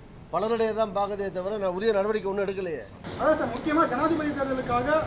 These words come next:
Speaker 2: அவங்க பயன்படுத்துறாங்கன்னு சொல்லியிருக்கீங்க.
Speaker 1: ஆமா.
Speaker 2: இந்த சூழல்ல அந்த தேர்தலுக்கு பிறகு அவங்க வந்து நடவடிக்கை எடுப்பாங்களா?
Speaker 1: நடவடிக்கை எடுக்கணும். எடுப்பாங்களான்னா எடுக்கணும், எடுக்கணும். காங்கிரஸ் சார்பில் வற்புறுத்துகிறோம்.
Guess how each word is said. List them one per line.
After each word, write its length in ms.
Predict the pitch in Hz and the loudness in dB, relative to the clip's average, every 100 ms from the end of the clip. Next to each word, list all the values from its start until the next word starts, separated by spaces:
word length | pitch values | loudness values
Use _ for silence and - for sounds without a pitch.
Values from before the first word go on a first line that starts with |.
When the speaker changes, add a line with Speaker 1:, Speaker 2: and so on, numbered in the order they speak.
| - 220 | -4 -4
Speaker 2:
அவங்க 160 | 247 233 | -4 -2
பயன்படுத்துறாங்கன்னு 640 | 277 302 320 262 262 262 | -2 0 0 -2 -2 -2
சொல்லியிருக்கீங்க. 460 | 247 277 240 202 185 | -2 -2 -4 -2 0
Speaker 1:
ஆமா. 320 | 233 190 165 123 - 196 | 2 2 0 -2 -6 -4
Speaker 2:
இந்த 140 | 247 | 0
சூழல்ல 500 | 285 302 330 285 254 | 0 2 2 4 2
அந்த 160 | 285 262 - | 2 0 2
தேர்தலுக்கு 480 | 262 320 330 311 269 - | 2 4 2 0 -2 -2
பிறகு 420 | 269 311 311 330 320 427 427 - - 208 | 4 4 4 0 -2 -6 -4 -4 -6 -2
அவங்க 240 | 254 269 | 0 0
வந்து 240 | 262 285 302 | 0 2 0
நடவடிக்கை 460 | 254 294 294 262 | 2 0 2 0
எடுப்பாங்களா? 520 | - 262 240 214 233 190 - - - - - - - - - - - - - - - - - - - - - - - - - - - - - - - - - - - - - - - - - | 0 -2 -2 2 2 0 -6 -8 -8 -10 -14 -20 -20 -20 -20 -20 -20 -20 -20 -18 -18 -18 -20 -20 -20 -20 -20 -20 -20 -20 -18 -18 -20 -20 -20 -18 -18 -18 -20 -14 -12 -12 -14 -18 -20 -20 -14
Speaker 1:
நடவடிக்கை 360 | 143 202 208 202 | -6 -4 -2 -4
எடுக்கணும். 340 | 226 240 185 123 - - - - - - - 143 | -2 -2 -2 -6 -14 -20 -20 -20 -20 -20 -16 -14
எடுப்பாங்களான்னா 880 | 170 208 208 208 196 196 220 214 180 | -8 -4 -2 -2 -6 -6 -8 -8 -8
எடுக்கணும், 420 | 175 190 185 160 - - | -8 -8 -6 -8 -16 -12
எடுக்கணும். 380 | 147 175 175 202 | -10 -6 -4 -4
காங்கிரஸ் 340 | 180 175 175 151 | -4 -6 -6 -6
சார்பில் 300 | 165 160 180 | -6 -4 -6
வற்புறுத்துகிறோம். 640 | 151 165 139 143 131 | -6 -8 -10 -10 -10